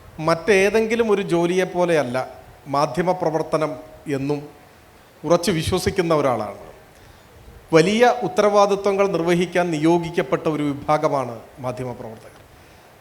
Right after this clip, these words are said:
ആ ആദരവും ബഹുമാനവും എപ്പോഴും ഉണ്ട്. ചില കാര്യങ്ങളിൽ വിയോജിക്കുമ്പോഴും തർക്കിക്കുമ്പോഴും ആ ആദരവുണ്ട്. പരാതി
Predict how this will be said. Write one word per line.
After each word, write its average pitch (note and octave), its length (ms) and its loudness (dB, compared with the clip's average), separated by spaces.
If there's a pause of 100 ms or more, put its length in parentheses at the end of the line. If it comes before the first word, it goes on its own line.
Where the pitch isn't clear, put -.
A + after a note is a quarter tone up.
(120)
ആ - 20 6 (200)
ആദരവും G#3 460 4
ബഹുമാനവും F#3 640 2
എപ്പോഴും F#3+ 380 4
ഉണ്ട്. C#3 160 -4 (840)
ചില D#3+ 100 0 (100)
കാര്യങ്ങളിൽ E3+ 420 2
വിയോജിക്കുമ്പോഴും F3+ 760 0 (140)
തർക്കിക്കുമ്പോഴും D#3 580 -2 (800)
ആ D#3+ 60 4 (140)
ആദരവുണ്ട്. D#3 480 4 (1080)
പരാതി E3+ 520 8